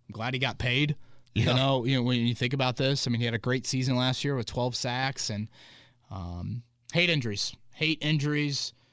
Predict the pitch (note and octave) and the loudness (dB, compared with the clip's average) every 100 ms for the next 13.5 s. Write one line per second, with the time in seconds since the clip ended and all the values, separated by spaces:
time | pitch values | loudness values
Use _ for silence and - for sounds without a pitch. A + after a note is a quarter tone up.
0 | _ _ - G#2 G#2 - A2 C3 C3+ - | _ _ -12 -8 -8 -8 -6 -4 -4 -4
1 | C#3+ C3+ - - B2+ C#3+ - - - _ | -2 -2 -2 0 0 0 -2 -4 -6 _
2 | _ - B2+ D#3 - F#3 G3+ D#3+ C#3+ C3 | _ -8 -2 -2 0 0 2 2 0 0
3 | F3+ C3+ A#2 A#2 C3+ A#2+ A#2 A2 A2 A2 | 2 2 0 0 0 0 -4 -4 -4 -6
4 | A2 A2+ A2 A2 A2 - - _ B2+ C#3 | -6 -6 -6 -6 -8 -14 -20 _ -8 -2
5 | G3 G#3 D#3 E3+ B2+ B2 A2 A#2+ D3 - | 0 2 0 0 0 -2 -2 0 0 2
6 | D3 - B2+ C3 D3+ D#3+ - - B2+ A#2+ | 0 0 -2 0 -2 -2 -6 -6 -4 -2
7 | C3+ D3 C#3+ C#3 A#2+ A2+ - - B2+ C3 | -2 -2 -2 -2 -2 -4 -8 -6 0 2
8 | C3 B2 A#2+ A#2+ A2+ G#2 G2+ F#2 _ _ | 2 2 2 0 0 -2 -4 -6 _ _
9 | _ _ _ - G#2 G2+ F#2 - - D3+ | _ _ _ -2 0 2 0 -4 -4 0
10 | C#3+ D3+ C3+ B2 C3 E3 D#3+ C#3 C#3 A2 | 2 2 4 2 4 4 4 4 4 4
11 | G#2+ - D#3 D3 C3+ C#3 C3 B2 A2+ - | 4 4 2 2 0 0 0 0 -2 -6
12 | - B2 C#3 E3 D3 E3 D3+ D3+ C#3+ D3+ | -4 -2 -2 -2 -2 -2 -2 0 2 2
13 | A2+ B2+ A2+ A#2 - | 0 -2 -2 -2 -4